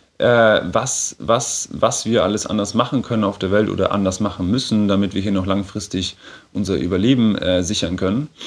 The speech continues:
Ähm, aber mir fehlt's so an Initiativen, das auch mal zu kommunizieren für die Allgemeinheit, also, ne, für den sogenannten Mainstream, dass, dass auch Wissen aus der Universität wirklich in die Allgemeinheit kommt, weil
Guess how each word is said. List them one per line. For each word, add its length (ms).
Ähm, 560
aber 600
mir 200
fehlt's 540
so 160
an 160
Initiativen, 580
das 200
auch 100
mal 140
zu 80
kommunizieren 580
für 120
die 120
Allgemeinheit, 560
also, 180
ne, 160
für 120
den 160
sogenannten 460
Mainstream, 560
dass, 220
dass 180
auch 240
Wissen 460
aus 260
der 120
Universität 800
wirklich 320
in 100
die 120
Allgemeinheit 580
kommt, 180
weil 200